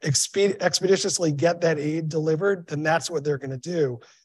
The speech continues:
They don't have that same kind of a waste, fraud, and abuse inspector general of nineteen seventy-eight model that we do, because it's, time is really the enemy.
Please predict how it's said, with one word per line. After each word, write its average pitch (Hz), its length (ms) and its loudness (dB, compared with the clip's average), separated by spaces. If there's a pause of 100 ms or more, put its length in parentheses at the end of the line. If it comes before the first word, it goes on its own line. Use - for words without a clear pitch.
(120)
They 165 80 6
don't 175 220 6
have 196 300 4
that 170 360 2
same 175 240 0
kind 170 180 -4
of 156 60 -2
a 147 60 -2
waste, 156 420 2
fraud, 160 320 2
and 147 140 2
abuse 147 500 0 (360)
inspector 160 500 2
general 156 360 2
of 143 80 0
nineteen 147 360 -4
seventy-eight 143 520 -2
model 147 580 2 (280)
that 147 140 2
we 190 200 6
do, 135 360 2 (320)
because 147 320 4
it's, 139 220 -6 (300)
time 196 360 4
is 143 160 -2
really 160 260 2
the 143 160 0
enemy. 135 500 -2